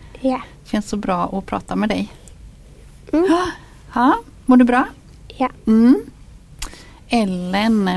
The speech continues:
Speaker 2: Melin. Ha?
Speaker 1: Ja.
Speaker 2: Hur gammal är du nu?
Speaker 1: Jag är sexton.
Speaker 2: Sexton år. Mm.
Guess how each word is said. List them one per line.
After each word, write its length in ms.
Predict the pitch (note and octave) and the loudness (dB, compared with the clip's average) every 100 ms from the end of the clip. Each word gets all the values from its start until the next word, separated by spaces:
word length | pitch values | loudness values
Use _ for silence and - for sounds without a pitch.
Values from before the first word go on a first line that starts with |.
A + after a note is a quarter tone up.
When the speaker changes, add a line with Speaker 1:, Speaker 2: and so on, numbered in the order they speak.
| F#3 | -2
Speaker 2:
Melin. 800 | F#3+ F#3+ G3 F#3+ A3+ G3 F3 E3+ D#3 - - - - | -2 -2 -2 -2 0 0 0 -2 -4 -8 -16 -20 -6
Ha? 220 | A#3 A#3+ A#3+ | -2 -2 -2
Speaker 1:
Ja. 100 | C4 | 0
Speaker 2:
Hur 80 | A#3+ | 2
gammal 360 | B3+ A3 G3 | 2 2 0
är 120 | E3+ | -2
du 120 | E3+ E3 | -4 -6
nu? 140 | - - - - - | -6 -10 -20 -14 -2
Speaker 1:
Jag 200 | B3+ B3 | 0 2
är 160 | A#3 - | -2 -4
sexton. 480 | - B3 - A#3+ B3 - - | -12 -12 -4 -6 -6 -14 -20
Speaker 2:
Sexton 540 | - F#3+ - - - F#3 | -12 -10 -10 -10 -10 -10
år. 160 | - - - - | -14 -20 -20 -12
Mm. 160 | F3+ | -10